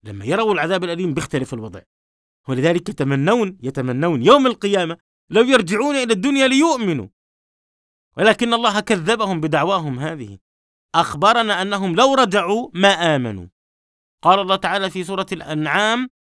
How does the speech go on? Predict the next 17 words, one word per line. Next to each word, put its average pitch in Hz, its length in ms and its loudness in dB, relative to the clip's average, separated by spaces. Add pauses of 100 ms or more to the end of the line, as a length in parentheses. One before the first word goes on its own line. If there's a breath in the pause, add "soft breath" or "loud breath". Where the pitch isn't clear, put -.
(240)
"ولو 190 480 0
ترى 214 340 0
إذ 180 280 -4
وقفوا 196 520 -4
على 185 140 0
النار 214 340 -2
فقالوا 226 460 0
يا 277 220 0
ليتنا 226 440 -2
نرد 208 360 -2
ولا 202 280 0
نكذب 190 580 -4
بآيات 190 540 -2
ربنا 185 440 -2
ونكون 185 640 -4
من 175 180 -4
المؤمنين 208 1000 0